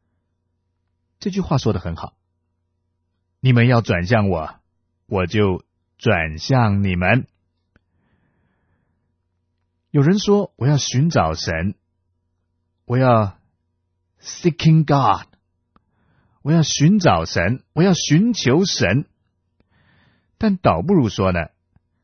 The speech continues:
其实神在寻找我们。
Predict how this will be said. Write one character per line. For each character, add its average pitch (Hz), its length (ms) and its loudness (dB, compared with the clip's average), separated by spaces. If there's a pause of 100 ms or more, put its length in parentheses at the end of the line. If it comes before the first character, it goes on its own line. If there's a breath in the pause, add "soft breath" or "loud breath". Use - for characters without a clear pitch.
其 110 160 -4
实 95 160 -6
神 95 580 -2 (240)
在 110 400 2
寻 113 540 -2
找 120 240 -2
我 117 340 4
们。 104 380 0